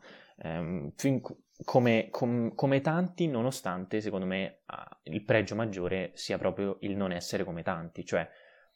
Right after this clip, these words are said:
in un, mm, marasma di film, fase uno, fase due, fase tre, in cui spesso si assomigliano, spesso c'è sempre la stessa origin story, spesso,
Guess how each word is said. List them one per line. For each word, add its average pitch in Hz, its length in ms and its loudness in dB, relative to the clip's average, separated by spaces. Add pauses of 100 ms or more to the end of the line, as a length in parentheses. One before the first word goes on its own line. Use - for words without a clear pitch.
(380)
in 127 120 4
un, 104 440 2 (100)
mm, 85 220 -6 (120)
marasma 98 520 2
di 101 100 0
film, 90 540 0
fase 101 240 2
uno, 113 160 2
fase 101 200 -4
due, 104 140 -2
fase 95 240 -6
tre, 87 240 -6
in 104 140 -6
cui 87 420 0
spesso - 720 -2 (120)
si - 160 -8
assomigliano, 90 720 -2
spesso - 480 -2
c'è 95 160 -8
sempre 101 400 -2
la 95 80 -2
stessa - 340 -6
origin 98 320 -4
story, 87 420 -2 (320)
spesso, - 720 -2